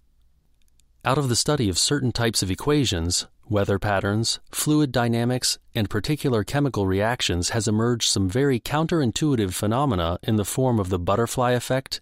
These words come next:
and chaos. Chaos theory, which is the study of nonlinear dynamical systems,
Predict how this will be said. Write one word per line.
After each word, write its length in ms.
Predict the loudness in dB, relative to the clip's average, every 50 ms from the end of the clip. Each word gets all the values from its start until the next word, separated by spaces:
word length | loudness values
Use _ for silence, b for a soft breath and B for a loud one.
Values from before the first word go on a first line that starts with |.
| -6
and 200 | -4 -2 -2 -2
chaos. 600 | -2 -2 -2 0 0 0 -2 -2 -2 -2 -2 -4 -6 -10 -20 -20 _ _ _ _ _ _ _ -20 -20 _ _ _ _ _ _ _ _ _
Chaos 440 | -4 -2 0 2 2 2 2 0 0
theory, 420 | -2 0 0 0 2 0 0 -2 -6 -6
which 220 | -4 -2 0 0 0
is 120 | 0 0
the 60 | 0
study 320 | 0 0 0 0 2 2 0
of 100 | 0 2
nonlinear 640 | 2 2 2 2 2 2 2 2 2 2 2 0
dynamical 540 | 0 0 0 2 2 0 0 0 -2 -2 -2
systems, 640 | 0 0 0 0 0 0 -2 -2 0 0 0 -2 -2